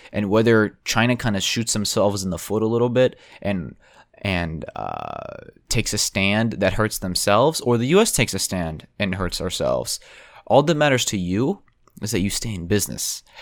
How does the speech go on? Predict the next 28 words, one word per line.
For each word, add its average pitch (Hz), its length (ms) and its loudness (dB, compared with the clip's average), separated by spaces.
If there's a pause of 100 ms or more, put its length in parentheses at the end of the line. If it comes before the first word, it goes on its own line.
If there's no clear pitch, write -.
(160)
And - 160 -8
this 135 160 -4
is 147 80 -4
a 131 140 0
real 120 240 0
threat. - 420 -4 (160)
And 110 140 0
it's 113 160 2
just - 140 -2
something 175 200 -4
to 123 80 0
think 151 220 -6
about. 98 200 4
And 117 120 4
I - 20 4
don't 196 180 0
know, 127 440 2
I'm 135 100 4
not 156 140 2
saying 143 160 -4
that 131 120 -4
there's 101 280 -4
a 92 120 -2
right 104 420 0
or 95 200 -6
wrong 92 360 0
answer 107 340 -4
here, 180 320 -6